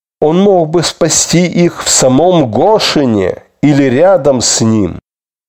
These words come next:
Однако он также пообещал полностью вывести их из той земли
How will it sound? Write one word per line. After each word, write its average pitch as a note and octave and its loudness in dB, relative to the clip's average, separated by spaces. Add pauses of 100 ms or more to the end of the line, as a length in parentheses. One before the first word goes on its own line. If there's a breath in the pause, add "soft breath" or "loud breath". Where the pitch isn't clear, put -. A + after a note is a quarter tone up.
(140)
Однако A2 0
он A#2 -2
также A2 0
пообещал A#2 0
полностью C#3 0
вывести C3+ 0
их C3+ 0
из - -2
той C#3 0
земли A#2 0